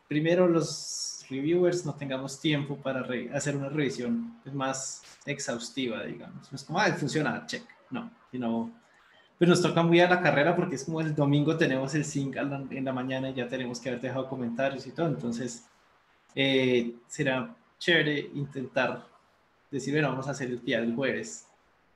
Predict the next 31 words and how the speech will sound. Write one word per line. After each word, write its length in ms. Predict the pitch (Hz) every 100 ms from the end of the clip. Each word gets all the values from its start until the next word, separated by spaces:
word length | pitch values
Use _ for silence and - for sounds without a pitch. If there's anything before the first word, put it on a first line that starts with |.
| _ _ _ _ _
o 140 | 131
el 60 | 110
viernes 400 | - 117 - -
por 200 | - 127
tarde", 340 | - 117 - - _ _ _
para 220 | 139 120
que 80 | 120
ten-, 280 | 117 131 -
todos 300 | 147 147 151
ten-, 180 | 160 -
para 180 | 143 139
que 60 |
ustedes 280 | 139 147 151
tengan 240 | 165 160 156
tiempo 300 | 160 156 156
de 60 |
revisar 320 | 143 131 135 143
el 80 |
P 100 | 147
R 120 | 135 131
de 80 |
los 120 | 151 151
demás 440 | 131 175 190 - - _ _ _ _ _ _ _ _
y 140 | 170 147
que 100 | 131
los 120 | 123
mentores 340 | 120 120 127
tengamos 340 | 151 120 120 -
tiempo 240 | 127 117
de 60 | 135
revisarlo 500 | 131 160 170 185